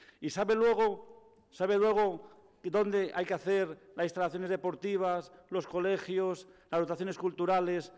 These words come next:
para dar servicio a esos vecinos? Ya, en la azotea. Pues sí, claro, efectivamente. ¿Para qué, para qué quieren, para qué quieren dotaciones? ¿Para qué van a querer dotaciones? ¿Para qué van a querer colegios? Claro, lo van a querer porque al día siguiente ya se, ya se inventarán ustedes una pegatina, un color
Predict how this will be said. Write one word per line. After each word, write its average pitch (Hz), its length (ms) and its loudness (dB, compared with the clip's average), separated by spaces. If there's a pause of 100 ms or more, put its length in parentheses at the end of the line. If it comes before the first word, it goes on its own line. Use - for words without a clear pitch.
(160)
para 160 160 0
dar 185 120 4
servicio 185 420 -2
a 190 40 -2
esos 196 120 -2
vecinos? 139 560 -6 (960)
Ya, 165 240 0
en 165 100 0
la 170 60 2
azotea. 160 360 0
Pues 175 120 -8
sí, 185 80 -2
claro, 165 280 -2
efectivamente. 120 500 -6
¿Para - 380 -8
qué, 135 60 -6
para 135 180 -4
qué 160 100 -6
quieren, 170 420 -2 (140)
para 156 160 -2
qué 170 60 -10
quieren 190 180 -2
dotaciones? 143 680 -6 (140)
¿Para 113 140 -8
qué 139 40 0
van 180 100 2
a 180 40 0
querer 185 160 0
dotaciones? 190 440 0
¿Para 139 140 -4
qué 180 60 -2
van 196 120 0
a 196 60 0
querer 196 200 -2
colegios? 180 480 -2 (220)
Claro, 180 160 2
lo 165 40 4
van 139 120 4
a 147 40 0
querer 208 540 0
porque 147 180 0
al 127 80 0
día 190 160 2
siguiente 208 720 0 (680)
ya 147 200 2
se, 196 140 2 (120)
ya 165 120 -2
se 165 80 -4
inventarán 190 400 2
ustedes 180 380 0
una 175 180 0
pegatina, 185 540 -2
un 156 100 -2
color 190 460 2